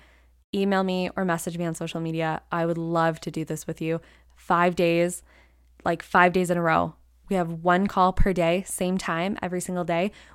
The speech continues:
We work on a specific area every single day. And by the end of those five days, you feel like a fucking rock star and you're able to walk away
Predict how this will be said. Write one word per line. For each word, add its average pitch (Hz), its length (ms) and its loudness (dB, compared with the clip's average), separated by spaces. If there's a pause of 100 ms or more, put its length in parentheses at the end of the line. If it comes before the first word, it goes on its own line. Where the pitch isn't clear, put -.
We 190 100 -4
work 190 280 2
on 185 80 4
a 185 80 -2
specific - 580 -4
area 180 340 2
every 180 240 -2
single 175 320 -4
day. 170 320 0 (300)
And 185 100 -6
by 185 80 0
the 185 120 0
end 185 100 2
of 190 60 2
those 196 140 -2
five 170 220 -2
days, 170 360 -2
you 185 100 -2
feel 180 280 -2
like 180 180 -2
a 175 40 -6
fucking 170 280 -6
rock 156 260 -4
star 196 340 -4
and 180 240 -2
you're 180 200 -2
able 175 320 -2
to 185 160 -8
walk 170 320 -2
away 175 320 -2